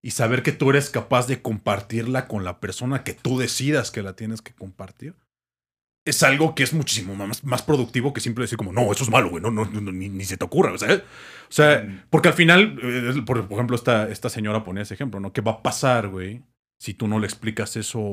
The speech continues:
Speaker 1: a un adolescente o un niño, güey? Y llega una persona y le dice, "Oye, pues, pues, si le tocas acá hay premio", ¿no? O sea, o, o sea,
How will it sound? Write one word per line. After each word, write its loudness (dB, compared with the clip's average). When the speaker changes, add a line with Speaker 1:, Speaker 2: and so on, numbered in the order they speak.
Speaker 1:
a -12
un -8
adolescente -8
o -8
un -12
niño, -8
güey? -14
Y -8
llega -2
una -4
persona -6
y -8
le -10
dice, -14
"Oye, -10
pues, -20
pues, -20
si -10
le -12
tocas -10
acá -8
hay -6
premio", -6
¿no? -14
O -12
sea, -6
o, -8
o -10
sea, 0